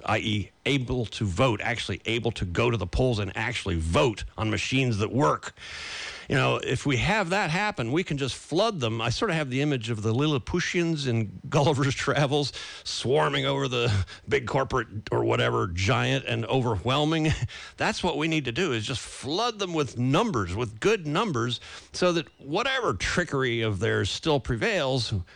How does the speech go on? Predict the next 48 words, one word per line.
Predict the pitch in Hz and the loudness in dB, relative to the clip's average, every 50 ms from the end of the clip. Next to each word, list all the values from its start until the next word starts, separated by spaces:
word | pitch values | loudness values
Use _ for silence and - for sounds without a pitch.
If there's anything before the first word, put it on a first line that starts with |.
| - - | -16 -6
we | - 214 269 220 | -2 -2 0 0
prevail | - 143 131 131 139 139 135 131 | 0 0 0 2 2 2 2 2
over | 131 135 123 117 | 2 0 0 0
that. | 123 131 127 101 - - - - - - - - - - - - - - - - | 0 0 -2 -2 -4 -6 -6 -8 -8 -8 -10 -14 -18 -18 -18 -18 -18 -20 -16 -10
So | - - 127 123 123 113 | -4 0 2 2 2 2
there's | - 107 104 113 123 131 139 117 | -2 -2 -2 0 2 2 4 2
an | 117 113 | 4 4
image | 123 123 117 107 98 98 90 | 4 4 4 2 2 0 0
that | 110 98 - | -2 -2 -2
we, | 104 107 - | -4 -4 -2
and, | - 127 113 107 - | 0 0 0 0 -2
and | 120 113 - | -2 -2 0
so | - 160 139 | 2 4 4
what | 131 117 160 233 - - | 4 4 2 2 0 0
can | - 185 165 143 | -2 -2 -2 2
people | - 170 160 - 117 | 2 0 2 2 -2
do? | 104 110 143 131 | 0 2 2 2
What | 131 180 214 - | 4 2 0 0
can | - 165 151 | -2 0 0
we | 135 123 | 0 0
all | - 143 170 175 143 | 0 0 0 2 0
do | 113 98 156 180 175 131 117 110 104 | 0 0 0 2 2 2 0 -2 -2
to, | - 143 - - | -4 -6 -4 -2
even | 165 226 - 165 | -4 -2 -2 -2
some | - - 185 226 | 0 0 0 0
of | 208 | 0
us | 170 127 - | 0 -2 -2
who | - 147 139 127 113 | 0 0 0 0 0
are | - - 117 113 110 - - | 0 2 2 2 0 -2 -2
maybe | 117 120 117 120 120 120 | 0 0 0 2 0 0
free | 107 - - - 143 151 160 | -2 -2 -2 0 2 2 2
to | - - 123 | 2 0 -4
go | 104 90 117 147 196 180 120 110 110 | -2 2 2 4 4 4 2 0 0
to | - 131 - 123 | -2 -2 0 2
other | 139 147 151 127 | 2 2 2 0
states, | 104 - - - - 175 233 - 67 - - - | -2 -4 -6 -4 -4 -4 -4 -4 -6 -8 -12 -8
the, | - 104 87 | -8 -8 -8
the | 90 95 104 | -4 -2 -2
so-called | 98 - - 110 101 - 117 107 90 82 | 0 2 0 0 2 2 0 0 0 0
battleground | 80 117 135 131 113 104 110 113 107 104 95 92 | -2 -2 0 0 -2 0 0 0 0 0 -2 -4
states, | - - 147 160 131 120 - | -4 -2 -2 -2 -2 -2 -2
and | - 107 110 104 | 0 0 2 4
work | 117 175 180 - - | 4 4 2 2 -2
for | - 120 | -4 -4
various | 107 113 117 120 117 110 104 120 | 0 2 2 2 2 0 0 -2
organizations | 117 110 110 104 90 110 117 123 - - 90 87 - | -2 0 0 0 0 0 0 -2 -2 -2 -4 -4 -2
to | - 110 - | -4 -4 -2
ensure | 120 110 101 - - - - 220 - 151 104 101 | -2 -2 -2 -2 -2 0 2 2 4 4 2 0